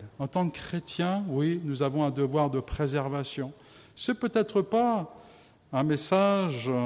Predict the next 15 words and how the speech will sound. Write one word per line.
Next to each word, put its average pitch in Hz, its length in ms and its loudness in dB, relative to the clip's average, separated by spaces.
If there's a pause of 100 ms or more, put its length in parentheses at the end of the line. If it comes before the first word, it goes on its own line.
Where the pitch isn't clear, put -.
(1500)
qui 151 560 2 (320)
nous 135 100 0
fait 151 160 0
monter 156 300 0
vers 151 160 2
le 160 120 -2
ciel, 220 400 -2 (1120)
mais 147 120 4
en 165 80 4
tous 185 160 0
les 185 100 6
cas, 240 240 2
c'est - 260 0
un 175 100 4
message 202 680 4